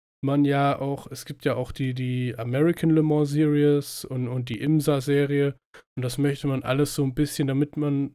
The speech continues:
das kostensparender und effizienter wieder gestalten kann, von den Reglem-, Reglements her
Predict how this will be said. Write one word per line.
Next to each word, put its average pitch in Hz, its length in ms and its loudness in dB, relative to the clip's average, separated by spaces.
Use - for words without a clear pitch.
das - 300 -6
kostensparender 147 1120 0
und 139 220 -4
effizienter 143 680 -4
wieder 139 200 -4
gestalten 135 500 -6
kann, 131 320 -6
von 139 200 2
den 135 100 4
Reglem-, 127 460 2
Reglements 131 840 2
her 143 360 4